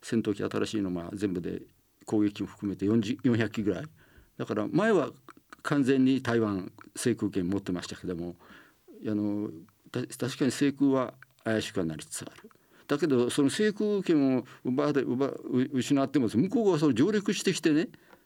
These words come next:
あの、台湾を全部征服するということは、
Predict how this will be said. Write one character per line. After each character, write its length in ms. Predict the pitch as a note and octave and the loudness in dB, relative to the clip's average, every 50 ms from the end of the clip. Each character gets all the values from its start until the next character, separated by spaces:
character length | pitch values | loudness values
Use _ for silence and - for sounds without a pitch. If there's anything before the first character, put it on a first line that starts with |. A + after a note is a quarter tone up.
| - _ _ _ _ _ _ _ _ - | -20 _ _ _ _ _ _ _ _ -6
あ 120 | - B2+ A#2+ | -4 -2 0
の、 260 | A#2+ A#2 A2+ A2+ A2 | 2 2 2 0 0
台 220 | A2 B2+ B2 - | -2 -2 -2 -2
湾 600 | B2 B2 A#2+ A2+ G#2+ G2+ G2 G2 G2 G2 G2+ G#2 G#2+ | 0 0 0 2 2 2 0 -2 -2 -4 -4 -4 -4
を 80 | - - | -4 -4
全 200 | A#2 G2+ B2+ A2+ | 0 0 2 2
部 60 | F#2+ | 2
征 160 | - - A#2+ | 2 2 0
服 220 | A#2 G#2 G#2 - - | 0 0 -2 -10 -8
す 100 | - G#2+ | -6 -6
る 80 | G#2 | -4
と 80 | G#2+ - | 0 0
い 40 | G2+ | 0
う 40 | F2+ | 0
こ 120 | G2 G#2+ | 0 -2
と 100 | - G#2 | -2 -2
は、 180 | F#2+ F2 F2 | -2 -2 -4